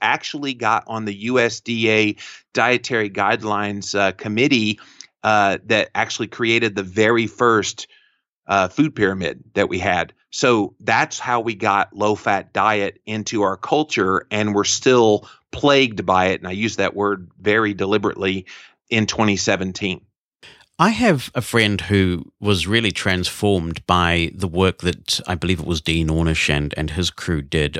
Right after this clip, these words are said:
Speaker 2: on the
Speaker 1: Yep.
Speaker 2: China study. And I wonder what your take on the China study is, which
Speaker 1: Oh, that's T. Colin
Speaker 2: advocates
Speaker 1: Campbell.
Speaker 2: That's right, yes. And, and it advocates for, uh, a, essentially a vegan diet. Just take animal products out of your life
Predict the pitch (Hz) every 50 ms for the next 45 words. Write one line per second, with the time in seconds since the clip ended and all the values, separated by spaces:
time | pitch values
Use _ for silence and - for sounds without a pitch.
0 | - - 92 90 87 82 80 - 104 98 98 - - 127 139 147 123 104 - -
1 | - 90 80 73 73 71 71 - - 98 107 107 110 143 151 160 156 143 147 131
2 | - - 135 113 - - 110 107 - 120 107 101 98 95 90 - - - 113 123
3 | 123 120 110 - - 95 82 82 78 73 69 65 - 95 98 95 101 98 90 110
4 | 120 143 131 117 - 120 110 101 92 - - 120 110 110 104 92 92 90 _ _
5 | - - 143 139 131 - 110 82 73 73 - 120 113 82 - - - _ _ _
6 | - - - _ - 131 123 120 120 110 - - - 123 123 117 104 - - 127
7 | 127 117 123 113 117 139 - - - 117 107 101 92 - - - - - - 123
8 | 113 107 104 98 95 98 95 95 95 95 95 92 - - 101 - - 135 - -
9 | 151 139 - 185 151 - 98 104 92 87 82 76 101 104 107 87 107 98 98 95
10 | 87 85 - 98 113 113 82 - - 95 - - - 107 101 101 - - 98 101
11 | 95 92 92 90 87 - - - 90 90 80 76 - - - - - - - 92
12 | 92 90 85 - 80 78 82 85 82 80 - - - -